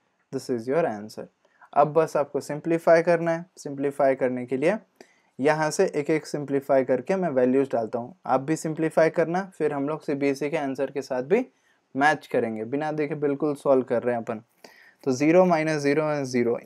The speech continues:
तो ये पूरा कम्प्लीटली ज़ीरो हो जाएगा, माइनस बाहर बचा हुआ है तो ये ज़ीरो, माइनस वन, माइनस वन का पावर फ़ोर वन हो जाएगा, वन डिवाइडेड बाई फ़ोर, तो ब्रैकेट के अंदर वन बाई फ़ोर, माइनस,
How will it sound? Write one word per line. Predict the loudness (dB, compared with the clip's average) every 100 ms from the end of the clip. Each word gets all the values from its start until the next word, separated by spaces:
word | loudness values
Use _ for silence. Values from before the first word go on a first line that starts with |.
| -4
तो | 0
ये | 2
पूरा | 2 0 0
कम्प्लीटली | 0 -2 -6 -2 -2
ज़ीरो | 0 2 4
हो | 4
जाएगा, | 4 4 0 -2 _ _ _ -6
माइनस | -2 0 -2
बाहर | -2 0 2
बचा | 2 2 2
हुआ | 4 2
है | -2 -8 -6
तो |
ये | -2 0
ज़ीरो, | -2 -2 -2 -2 -4 _ _ _ _ _
माइनस | 0 2 4 2 -2 -8 -20 _ _ _ -2
वन, | 2 2
माइनस | 2 2 2 2 2 0
वन | 0 2
का |
पावर | 4 6 6
फ़ोर | 2 2 4 4 2 -2
वन | 0 0
हो | 0
जाएगा, | 2 2 4 0 -2 -8
वन | 0 0 2
डिवाइडेड | 0 2 2 2 0
बाई | 2 0
फ़ोर, | -2 -4 -4 -8 -12
तो |
ब्रैकेट | -6 -4 -4 -6
के | -4 -4
अंदर | -2 -4 -4 -10
वन | -10 -6 -4
बाई | -2 -2
फ़ोर, | -2 -8 -2 2 2 0 _ _ _ _ _ _ _ _ _ 0
माइनस, | 2 4 2 0 -2 -16